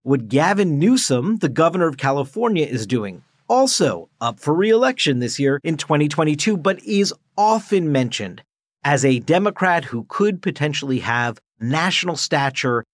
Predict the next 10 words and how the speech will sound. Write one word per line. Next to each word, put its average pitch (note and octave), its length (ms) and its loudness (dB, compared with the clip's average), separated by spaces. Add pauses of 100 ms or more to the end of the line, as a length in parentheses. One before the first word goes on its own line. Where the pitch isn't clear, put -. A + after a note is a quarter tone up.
(140)
and A#2+ 320 -2
make F#3 240 2
a F#3 40 2
run C#3+ 280 0
for C3 120 -2
the B2 100 -2
White A#2+ 280 -2
House A#2 340 -2
if G3 200 -2
indeed B2+ 560 -2